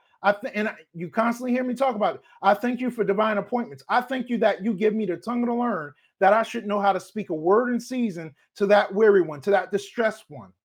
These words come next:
to that dejected one." That they, when I leave them, they will have hope, and that, that hope will be built on Christ.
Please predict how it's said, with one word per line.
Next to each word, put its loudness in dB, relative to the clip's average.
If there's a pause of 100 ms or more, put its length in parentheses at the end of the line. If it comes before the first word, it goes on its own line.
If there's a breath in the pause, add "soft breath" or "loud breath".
(520)
to 6
that 4
dejected 0
one." -20 (680)
That 4
they, 0 (100)
when 0
I 2
leave -2
them, -4 (240)
they 6
will 0
have -2
hope, 0
and -4
that, -4
that 0
hope 0
will -6
be -8
built -4
on -6
Christ. -12